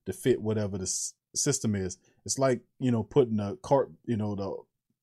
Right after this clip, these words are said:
the cart before the horse. You know what I mean? So, I mean, we just have to wait and see because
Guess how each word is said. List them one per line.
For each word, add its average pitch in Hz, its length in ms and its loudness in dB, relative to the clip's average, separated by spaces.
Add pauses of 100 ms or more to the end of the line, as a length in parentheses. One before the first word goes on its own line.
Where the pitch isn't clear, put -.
the - 60 -20
cart 131 240 2
before 107 320 -2
the 104 80 0
horse. 110 380 0
You 120 100 0
know 120 60 4
what 120 100 2
I 120 40 2
mean? 123 300 2 (680)
So, - 200 -2
I 113 100 2
mean, 117 240 4
we 120 100 2
just 123 180 -2
have 117 200 2
to 107 80 -2
wait 107 260 0
and 80 80 -8
see 127 280 0
because 98 520 -4